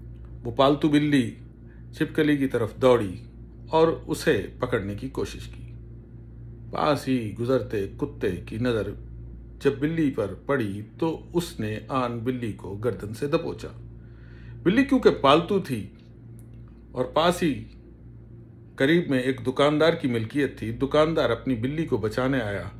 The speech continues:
और कुत्ते को मार भगाया। कुत्ता भी किसी का पालतू था। वो शख्स कुत्ते को मार भगाने पर उस शख्स से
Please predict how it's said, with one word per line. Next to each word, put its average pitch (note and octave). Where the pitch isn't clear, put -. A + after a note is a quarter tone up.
और C#3+
कुत्ते A2
को B2
मार B2
भगाया। -
कुत्ता A#2
भी A2
किसी B2
का A2
पालतू A#2+
था। F2
वो D#3+
शख्स -
कुत्ते D#3+
को B2+
मार C3+
भगाने A2
पर G#2
उस -
शख्स -
से -